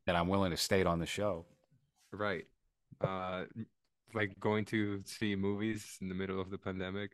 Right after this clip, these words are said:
Speaker 2: and
Speaker 1: I don't know. I think they just like
Speaker 2: Uh,
Speaker 1: me, you know? They say,
Speaker 2: right,
Speaker 1: "Ah, this guy's
Speaker 2: yeah.
Speaker 1: cool. Let him, let him in."
Speaker 2: Fair enough, yeah. Yeah, yeah, yeah, yeah.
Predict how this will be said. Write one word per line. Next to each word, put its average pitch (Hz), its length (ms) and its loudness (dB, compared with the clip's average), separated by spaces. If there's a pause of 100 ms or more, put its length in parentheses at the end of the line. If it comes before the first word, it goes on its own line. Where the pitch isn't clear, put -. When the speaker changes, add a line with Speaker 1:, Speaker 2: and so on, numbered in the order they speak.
Speaker 2:
and 85 240 -12 (440)
Speaker 1:
I 90 80 4
don't 104 140 8
know. 117 280 10
I 95 100 2
think 107 180 2
they 107 140 8
just 92 200 0
like 113 200 8
Speaker 2:
Uh, 87 100 -8
Speaker 1:
me, - 180 -14 (160)
you 82 120 -4
know? 90 260 -2
They 87 80 -4
say, 95 140 0
Speaker 2:
right, 117 140 6
Speaker 1:
"Ah, 107 40 2
this 107 160 -4
guy's 110 200 4
Speaker 2:
yeah. 117 60 -2
Speaker 1:
cool. 87 300 0 (120)
Let 110 120 2
him, 113 160 2
let 143 140 4
him 151 100 2
in." - 80 0
Speaker 2:
Fair 139 160 0
enough, 101 260 -2 (100)
yeah. 127 140 -8 (220)
Yeah, 220 180 -2
yeah, 104 160 0
yeah, 98 180 -4 (320)
yeah. 113 180 -8